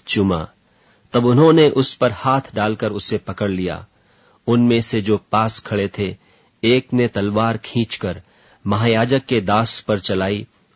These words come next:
और उसका कान उड़ा दिया। यीशु ने उनसे कहा, "क्या तुम डाकू जानकर मेरे पकड़ने के लिए तलवारें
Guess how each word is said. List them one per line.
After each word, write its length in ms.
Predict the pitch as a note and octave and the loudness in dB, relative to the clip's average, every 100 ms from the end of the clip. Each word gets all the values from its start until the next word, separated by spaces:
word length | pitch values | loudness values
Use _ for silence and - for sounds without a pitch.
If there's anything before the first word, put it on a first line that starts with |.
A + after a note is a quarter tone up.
| _ | _
और 220 | G#2 A2+ | 2 2
उसका 400 | A#2+ G#2+ - A2 | 0 -4 -4 -4
कान 460 | G#2+ - G#2 G#2+ G2+ - | -4 -4 -2 0 -2 -4
उड़ा 240 | F#2+ F#2+ | -2 0
दिया। 360 | F#2+ F2+ E2 D2+ _ _ _ _ _ _ - | -2 -4 -6 -8 _ _ _ _ _ _ -2
यीशु 280 | A#2+ - B2+ | -2 0 2
ने 240 | A#2 A2+ - | 2 0 0
उनसे 300 | A2+ - A2 | -2 0 -4
कहा, 400 | - G2+ F#2+ F#2 - _ _ _ | -4 -6 -6 -8 -16 _ _ _
"क्या 200 | A2 G#2+ | -2 -2
तुम 340 | G#2+ G#2+ G2+ F2 | 0 -2 0 0
डाकू 420 | G2 G#2+ - A2+ | -2 -2 0 -2
जानकर 560 | F#2+ G#2 A2 G#2+ A2 | 0 0 0 0 0
मेरे 260 | G2 G#2 G#2+ | 2 2 2
पकड़ने 480 | - G2 G#2 A2 A2 | 0 -2 0 2 0
के 120 | A2 | 0
लिए 200 | G#2+ G#2+ | 0 0
तलवारें 640 | G2 F#2+ F#2+ G#2 A2 A2 | 0 -2 2 2 2 0